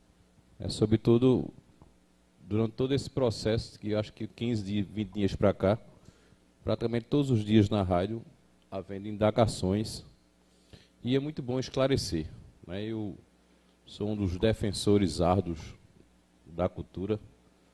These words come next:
né? Eu, desde que eu me entendo de gente, que eu estou no meio da cultura, eu, minha esposa, amigo Marcos, Radamés, né? Desde, e sempre admirador de todos os,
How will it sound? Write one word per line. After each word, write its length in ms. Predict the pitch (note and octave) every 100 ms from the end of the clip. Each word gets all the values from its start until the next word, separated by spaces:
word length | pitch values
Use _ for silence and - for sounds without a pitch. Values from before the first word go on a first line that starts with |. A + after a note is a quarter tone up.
| _ _ _ _ -
né? 280 | - - F#2
Eu, 60 |
desde 280 | F#2 G2+ G2
que 100 | -
eu 60 | G2+
me 100 | F#2+
entendo 320 | - G2+ F2+
de 100 | F2
gente, 320 | E2+ F#2 F2
que 100 | -
eu 80 | E2+
estou 280 | - - G2
no 100 | G2
meio 300 | F2 G#2 F#2
da 140 | F2+
cultura, 460 | E2+ - E2 F2 - - _ _ _ _ _ - _ - _ _
eu, 180 | D#2+ F#2
minha 120 | F2+
esposa, 520 | D#2 - F2+ F#2+ E2 - - - - _ - _ _ _ -
amigo 280 | F2+ F#2+ F2
Marcos, 420 | F2 G2 G2 -
Radamés, 840 | E2 E2 D#2+ F2 F#2+ F2+ - - -
né? 120 | - - - - _ _ _ _ _ -
Desde, 520 | D2+ G2+ A2 G2 E2+ F#2+ - - _ _ _ _ _ _ _ _ _ -
e 100 | F2
sempre 380 | - A2+ A2+
admirador 720 | A#2 A#2+ A#2+ A#2 G#2 G2+ A2 G#2+
de 180 | G2
todos 460 | G2+ - A#2 A#2+ G2
os, 420 | G2+ - - -